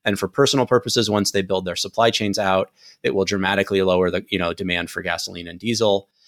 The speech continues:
And so in aggregate, this bill is pushing down demand for petroleum products and natural gas,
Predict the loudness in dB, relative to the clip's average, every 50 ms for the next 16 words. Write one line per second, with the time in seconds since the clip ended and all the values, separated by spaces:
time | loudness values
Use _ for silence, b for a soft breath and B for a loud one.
0 | b b b b b -4 0 2 4 4 2 2 -2 -2 0 0 0 0 0 0
1 | 0 0 0 0 -2 _ _ -2 0 0 0 0 -4 -2 0 2 2 2 2 0
2 | -2 -2 -2 0 0 0 -2 -6 _ 0 0 2 2 2 2 2 4 4 4 4
3 | 2 2 0 2 2 2 2 0 0 -2 -4 -8 -4 -2 2 2 4 4 4 2
4 | 0 B B B B B B B B B B -10 -8 -4 0 2 2 2 2 0
5 | 2 2 2 2 2 0 -2 -2 0 0 0 0 0 0 -2 0 2 0 0 2
6 | 2 2 0 0 -2 -4